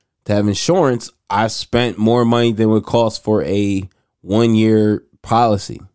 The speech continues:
So you might as well go get a policy. Uh, I have His-, Hiscox. That's my, uh, policy holder. I'm not advertising for them at all. Make, you know, go find you a, you know,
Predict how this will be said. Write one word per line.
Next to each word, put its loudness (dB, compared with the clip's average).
So -14
you -2
might 2
as -2
well 2
go 0
get -2
a -4
policy. -4
Uh, -8
I -2
have 0
His-, -4
Hiscox. -2
That's -6
my, 0
uh, 0
policy 0
holder. 0
I'm -10
not -6
advertising 0
for -4
them 2
at 4
all. 2
Make, -2
you 0
know, 2
go 2
find -2
you 0
a, -4
you -8
know, -4